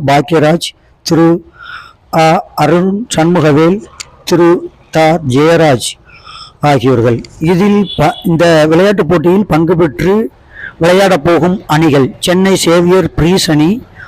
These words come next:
தூத்துக்குடி மெச்சோடோ பிரதர்ஸ் அணி, தருவைக்குளம் சென்ட் தாமஸ் மைக்கேல் அணி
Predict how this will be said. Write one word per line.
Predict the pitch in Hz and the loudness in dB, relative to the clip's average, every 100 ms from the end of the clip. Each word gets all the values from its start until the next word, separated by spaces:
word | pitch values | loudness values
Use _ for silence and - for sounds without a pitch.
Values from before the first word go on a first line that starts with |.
| - | -8
தூத்துக்குடி | - 202 202 175 180 233 - - - | -2 0 0 2 2 0 -4 -18 -8
மெச்சோடோ | 156 - 202 190 190 202 - 156 | -6 0 2 2 2 0 -4 -2
பிரதர்ஸ் | 160 147 - 160 | -2 0 -2 0
அணி, | 147 165 208 - - - | 0 0 -2 -10 -12 -4
தருவைக்குளம் | 135 180 202 185 175 180 202 - - - - - - | 0 2 0 0 0 0 -2 -6 -20 -20 -14 -10 -4
சென்ட் | 196 185 | -2 0
தாமஸ் | 185 190 196 - - | 0 2 0 -2 -4
மைக்கேல் | 160 165 190 170 | -2 0 0 2
அணி | 151 165 | 2 0